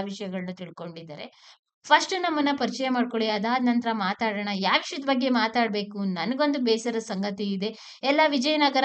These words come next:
ಅಂತ, ಎಲ್ಲ ವಿಜಯನಗರ ಅಂತ ಹೇಳಿದ್ರೆ ಹಂಪಿ ಅಷ್ಟೇ ಫೋಕಸ್ ಮಾಡ್ತಾರೆ. ಆನೆಗುಂದಿಗೆ ಯಾರು ಬರಲ್ಲ.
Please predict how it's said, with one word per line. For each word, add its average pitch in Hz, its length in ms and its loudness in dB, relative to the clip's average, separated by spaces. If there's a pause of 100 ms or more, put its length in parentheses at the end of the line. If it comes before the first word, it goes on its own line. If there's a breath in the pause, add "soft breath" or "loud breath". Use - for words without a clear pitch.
ಅಂತ, 247 140 4 (580)
ಎಲ್ಲ 311 160 12 (100)
ವಿಜಯನಗರ 277 600 12
ಅಂತ 247 280 12
ಹೇಳಿದ್ರೆ 220 360 12
ಹಂಪಿ 226 400 10
ಅಷ್ಟೇ 277 320 10
ಫೋಕಸ್ 220 440 8
ಮಾಡ್ತಾರೆ. 196 420 10
ಆನೆಗುಂದಿಗೆ 262 720 10
ಯಾರು 202 260 12
ಬರಲ್ಲ. 180 380 8